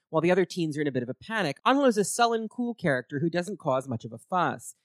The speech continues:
His mutation, six feet of malleable extra skin, is not especially useful in combat, and marks him visually as a mutant because of his unnatural gray coloring.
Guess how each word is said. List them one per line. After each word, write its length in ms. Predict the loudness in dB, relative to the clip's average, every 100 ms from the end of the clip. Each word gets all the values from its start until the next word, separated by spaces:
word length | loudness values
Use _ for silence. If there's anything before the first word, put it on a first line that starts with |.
| _ _
His 160 | -2 2
mutation, 640 | 2 2 0 0 -4 -6
six 340 | -4 -4 -4 -8
feet 200 | -12 -10
of 100 | -6
malleable 440 | -2 -2 -2 -2
extra 280 | -4 -4 -6
skin, 540 | -6 -8 -2 -2 -2 -2
is 220 | -4 -2
not 320 | -2 0 -2
especially 460 | -4 -4 -6 -6 -8
useful 360 | -6 -6 -10
in 120 | -16 -16 -12
combat, 460 | -10 -6 -6 -8 -16 _
and 140 | -4 2
marks 240 | 2 2
him 140 | -2 0
visually 380 | 0 2 2 0
as 120 | -2
a 40 |
mutant 400 | -4 -4 -4 -10
because 260 | -10 -8 -6
of 60 | -6
his 140 | -6
unnatural 580 | -6 -2 -2 -2 -6 -6
gray 320 | -8 -10 -10 -8
coloring. 440 | -6 -6 -8 -10